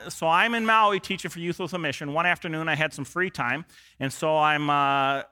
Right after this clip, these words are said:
on one of the beaches there in Maui, and I'm deep in Bible study and prayer. And no, I'm just kidding. I wasn't. I was just hanging out on the beach.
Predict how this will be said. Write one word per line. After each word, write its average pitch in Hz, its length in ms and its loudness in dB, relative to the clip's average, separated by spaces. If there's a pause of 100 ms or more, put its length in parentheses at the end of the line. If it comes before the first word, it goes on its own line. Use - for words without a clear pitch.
(120)
on 170 220 2
one 175 160 0
of 170 40 -2
the 156 80 0
beaches 160 420 -4
there 151 180 2
in 151 80 0
Maui, 143 380 2
and 135 80 0
I'm 131 160 -2
deep 156 280 -4
in 143 140 -4
Bible 147 380 2
study 147 440 -2
and 110 100 -6
prayer. 147 600 0
And 104 100 -6 (400)
no, 110 140 -8
I'm 107 180 -4
just 101 160 -10
kidding. 98 200 -8
I 92 40 -12
wasn't. 98 280 -10
I 95 60 -12
was 95 220 -14 (100)
just - 140 -16
hanging 123 180 -2
out 110 140 -2
on 104 80 -6
the 98 60 -10
beach. 120 280 -6